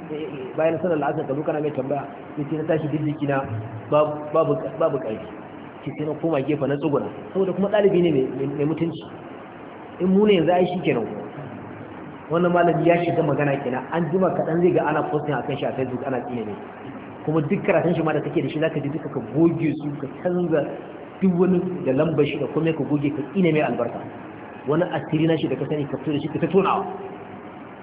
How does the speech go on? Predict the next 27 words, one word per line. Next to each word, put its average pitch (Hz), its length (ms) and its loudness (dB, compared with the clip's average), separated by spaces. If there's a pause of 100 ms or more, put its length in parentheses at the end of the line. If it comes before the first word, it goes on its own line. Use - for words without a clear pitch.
(240)
Shi 135 100 -10
kuma 160 180 -4
sai 165 180 0
kuma 165 160 0
gefe 143 240 2
tsuguna 131 300 -2
yana 156 180 2
jira 143 240 2
malamin 147 500 4
ya 127 100 2
gama 139 300 2
ya 123 140 2 (140)
ba 139 200 4
shi 139 120 -4
haƙuri. 117 420 -4 (2250)
Har 151 180 0
sai 170 80 4
da 156 80 4
malamin 135 400 2
ya 131 80 2
gama 143 300 2
tasbihin 131 520 -2
shi 123 140 -6 (300)
goshin 143 320 0
faɗuwar 139 340 2
rana. 113 220 -2 (560)
Sai 147 120 -4